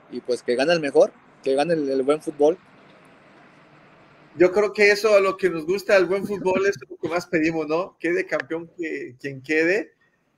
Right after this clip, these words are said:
Speaker 2: Creo que ambos equipos han hecho méritos y han llegado ahí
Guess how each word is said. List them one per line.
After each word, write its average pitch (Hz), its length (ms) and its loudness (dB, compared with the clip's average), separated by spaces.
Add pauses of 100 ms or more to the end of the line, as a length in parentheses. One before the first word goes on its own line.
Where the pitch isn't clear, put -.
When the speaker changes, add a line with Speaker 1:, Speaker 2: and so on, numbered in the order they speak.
(180)
Speaker 2:
Creo 165 240 2
que 156 380 2
ambos 165 420 -2
equipos 156 600 -6
han 139 160 -6
hecho 143 420 -4
méritos 160 840 -2 (720)
y 135 240 -2
han 156 140 0
llegado 170 380 4
ahí 156 840 0